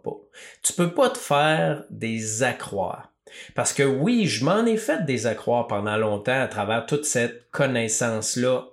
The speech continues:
personnelle, euh, hein, que je croyais faire de la croissance personnelle. Parce qu'on cherche, on cherche, on trouve toutes sortes de réponses qui sont là dans notre tête. Euh, on évolue, oui, on fait des super prises de conscience, mais comme je le dis toujours,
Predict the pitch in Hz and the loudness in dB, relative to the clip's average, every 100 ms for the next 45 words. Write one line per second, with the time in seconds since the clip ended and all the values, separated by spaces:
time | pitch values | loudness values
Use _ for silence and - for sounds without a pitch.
0 | _ 127 - - 113 110 104 101 - 98 | _ -6 -4 -2 0 0 -2 -4 -8 -6
1 | 92 - 107 120 - 104 - 110 101 101 | -6 -4 -2 -2 -2 -6 -4 -2 -2 -2
2 | 117 110 104 - 107 101 110 107 - 101 | -2 -2 -4 -4 -4 -2 -2 -4 -4 -4
3 | - 98 104 - - - - - 135 - | -4 -4 -6 -8 -14 -20 -12 -2 0 4
4 | 160 147 - 123 190 - - - - 165 | 4 4 2 2 2 -2 -14 -4 2 2
5 | - 117 117 - - - - 190 214 240 | 2 2 0 -4 -14 -6 0 2 2 0
6 | 233 311 - 285 254 202 151 - 110 143 | 0 0 2 4 6 6 6 2 2 0
7 | - - 175 165 131 139 147 139 147 151 | 0 2 4 6 4 4 4 4 2 0
8 | 110 107 156 - _ _ _ _ - - | -2 0 -2 -8 _ _ _ _ -12 -12
9 | - _ _ - 110 110 107 104 101 - | -12 _ _ -2 2 2 4 4 2 0
10 | - 143 196 285 302 247 139 190 202 127 | 0 2 4 4 4 4 4 2 2 0
11 | 160 107 - 175 131 110 - 254 262 220 | 0 0 0 0 0 0 0 2 2 2
12 | - 180 208 185 - 139 170 175 143 120 | 2 4 6 4 0 0 2 2 2 0
13 | - 110 104 - 113 143 - - 117 110 | 0 -2 -2 -2 0 -2 -6 -6 -6 -4
14 | - 214 214 151 123 113 151 131 107 107 | 0 2 2 2 0 0 -2 -2 -2 0
15 | 117 135 135 | 0 0 -2